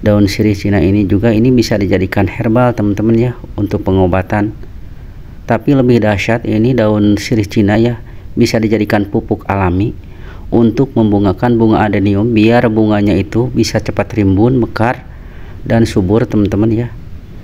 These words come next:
Selanjutnya saya menyiapkan air putih bersih satu gayung, lalu daun sirih Cinanya cuci dulu ya sampai bersih. Biar gak ada jamur dan bakteri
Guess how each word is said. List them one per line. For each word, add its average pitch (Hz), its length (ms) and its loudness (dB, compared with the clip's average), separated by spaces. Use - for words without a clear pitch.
Selanjutnya 110 880 2
saya 110 160 -4
menyiapkan 98 720 0
air 95 240 0
putih 95 240 -2
bersih 95 320 -2
satu - 240 -4
gayung, 95 720 2
lalu 123 480 2
daun 104 240 2
sirih 98 320 0
Cinanya 104 640 0
cuci 104 320 -2
dulu 101 240 4
ya 123 240 2
sampai 98 400 -4
bersih. 107 400 -4
Biar 110 400 2
gak 107 240 2
ada 104 80 0
jamur 104 320 2
dan 101 240 0
bakteri 107 720 0